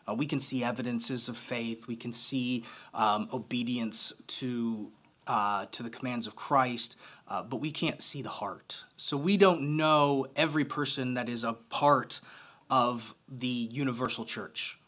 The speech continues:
So we call it invisible. God knows, we don't. Um, the other way we can look at it is through the local church, the visible church. All persons professing the faith of the gospel and on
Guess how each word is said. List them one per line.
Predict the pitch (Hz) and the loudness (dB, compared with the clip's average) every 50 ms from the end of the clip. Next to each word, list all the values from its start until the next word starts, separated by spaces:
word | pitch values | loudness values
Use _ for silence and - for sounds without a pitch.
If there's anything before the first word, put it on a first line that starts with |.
| - | -6
So | - - 180 185 | 0 4 6 6
we | 196 | 6
call | 190 - 180 170 165 | 8 8 8 8 8
it | 117 117 | 6 2
invisible. | 127 135 113 120 117 107 104 92 90 80 69 - _ _ _ _ - | -2 -4 -2 -2 -2 -2 -4 -6 -8 -12 -14 -16 _ _ _ _ 6
God | 156 - 160 139 117 | 8 8 8 8 6
knows, | 107 92 87 80 76 - - - - - | 0 -6 -6 -8 -10 -8 -10 -10 -8 -6
we | 120 123 117 | -6 -4 -4
don't. | 107 104 87 73 - - - - - _ _ _ _ _ _ _ _ _ _ _ _ _ _ _ _ _ _ _ _ _ _ _ _ _ _ _ _ _ - 131 | -4 -4 -6 -8 -10 -14 -16 -16 -16 _ _ _ _ _ _ _ _ _ _ _ _ _ _ _ _ _ _ _ _ _ _ _ _ _ _ _ _ _ -2 0
Um, | 123 113 113 - - | 2 2 2 0 -2
the | 139 - - - | -2 -2 4 8
other | 180 196 190 196 190 165 | 10 10 10 10 10 10
way | 170 180 170 | 10 10 8
we | 165 180 175 | 8 6 4
can | - 180 160 156 | 2 0 2 4
look | 160 170 165 170 | 4 4 4 4
at | 165 160 160 | 4 4 2
it | 156 156 | 0 -2
is | 147 - | -4 -4
through | - - 151 151 147 165 - - 139 | -2 -2 -2 -2 -2 -4 -8 -6 0
the | 147 165 | 2 2
local | 156 160 180 180 175 - 120 107 | 6 6 6 6 6 4 -4 -6
church, | - - - - - - - - - - - _ _ _ _ _ _ _ _ - | -6 -8 -8 -10 -16 -14 -12 -12 -12 -12 -14 _ _ _ _ _ _ _ _ -8
the | 135 147 143 | -4 -4 -4
visible | 131 131 143 185 185 160 147 156 104 104 95 | 0 4 6 6 8 8 6 4 0 -2 -6
church. | - - - - - - - - - - - - _ _ _ _ _ _ _ _ _ _ _ - | -6 -8 -10 -10 -10 -12 -10 -10 -10 -10 -10 -12 _ _ _ _ _ _ _ _ _ _ _ 10
All | 170 208 208 | 12 12 10
persons | 208 - 220 208 190 - 202 185 185 | 10 8 8 8 8 8 6 4 2
professing | - - - - - - 190 180 - - - 185 175 160 | 2 -2 -2 -2 2 4 4 6 6 6 4 4 4 2
the | 156 | 0
faith | - - - - 170 170 180 180 170 | -2 -2 2 6 6 6 6 4 0
of | 147 139 | 0 0
the | 143 | 0
gospel | 123 117 139 143 151 156 - - - 147 135 | 2 6 8 8 10 8 6 2 0 -2 0
and | 127 120 | 0 0
on | 120 120 123 120 | -2 -2 -4 -6